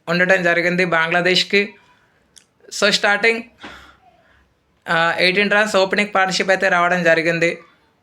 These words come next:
ఎయిటీన్ రన్స్ ఓపెనింగ్ పార్ట్నర్‌షిప్ వచ్చిన తర్వాత అశ్విన్ ఈ పార్ట్నర్‌షిప్ని బ్రేక్ చేయడం అయితే జరిగింది. జాకీర్ హసన్ టెన్ రన్స్ వేసి అవుట్ అయిన తర్వాత షాగ్మాన్ ఇస్లాం మాత్రం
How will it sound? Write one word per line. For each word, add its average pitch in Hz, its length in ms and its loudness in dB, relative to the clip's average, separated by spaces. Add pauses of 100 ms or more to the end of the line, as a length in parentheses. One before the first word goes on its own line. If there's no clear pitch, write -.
(540)
ఎయిటీన్ 190 280 2
రన్స్ 214 300 0
ఓపెనింగ్ 202 360 -2
పార్ట్నర్‌షిప్ 185 460 -2
వచ్చిన 185 240 -4 (100)
తర్వాత 175 360 0 (840)
అశ్విన్ 208 380 0 (400)
ఈ 165 120 -2
పార్ట్నర్‌షిప్ని 180 540 -2
బ్రేక్ 175 380 -2
చేయడం 185 240 2
అయితే 175 240 0
జరిగింది. 170 420 0 (1120)
జాకీర్ 170 360 0
హసన్ 190 280 -2 (320)
టెన్ 165 220 0
రన్స్ 190 220 0
వేసి 180 240 0 (200)
అవుట్ 165 220 2
అయిన 180 140 0 (100)
తర్వాత 175 340 0 (1000)
షాగ్మాన్ 190 460 0
ఇస్లాం 196 420 -2
మాత్రం 196 340 -2